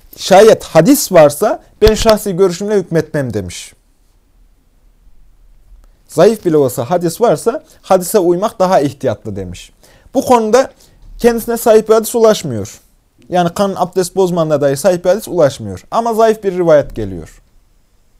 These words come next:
Ravileri de tanımadığı için ne yapıyor? E, "Bu hadise muhalefet etmeyeyim," diyerek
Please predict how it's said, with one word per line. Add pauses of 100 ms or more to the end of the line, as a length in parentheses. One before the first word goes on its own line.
(1200)
Ravileri
de
tanımadığı
için (880)
ne
yapıyor? (760)
E,
"Bu
hadise
muhalefet (160)
etmeyeyim,"
diyerek